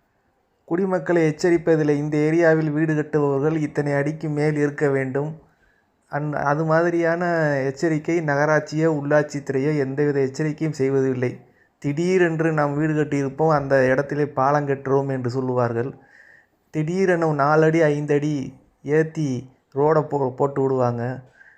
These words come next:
நம்ம ஆசை ஆசையா கஷ்டப்பட்டு வீடு வாங்குவோம், நடுத்தர வர்க்கத்தினர். அதுவும் லோன் போட்டிருப்போம். இவ்வளவு மனவேதனைகள்லையும் ஆசையா வீடு ஊ-, குடி புகுந்தோம்னா,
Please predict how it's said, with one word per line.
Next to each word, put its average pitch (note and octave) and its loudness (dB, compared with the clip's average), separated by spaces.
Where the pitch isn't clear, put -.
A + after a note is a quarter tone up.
நம்ம D3 -2
ஆசை D#3 2
ஆசையா D#3+ 2
கஷ்டப்பட்டு D3+ -2
வீடு D3 0
வாங்குவோம், C3+ 0
நடுத்தர C3 -2
வர்க்கத்தினர். B2+ -4
அதுவும் C3+ -2
லோன் D3 2
போட்டிருப்போம். C3+ -4
இவ்வளவு C#3+ 2
மனவேதனைகள்லையும் D3+ 2
ஆசையா C#3 0
வீடு C#3+ 0
ஊ-, C#3 -2
குடி C#3 -4
புகுந்தோம்னா, C#3 -4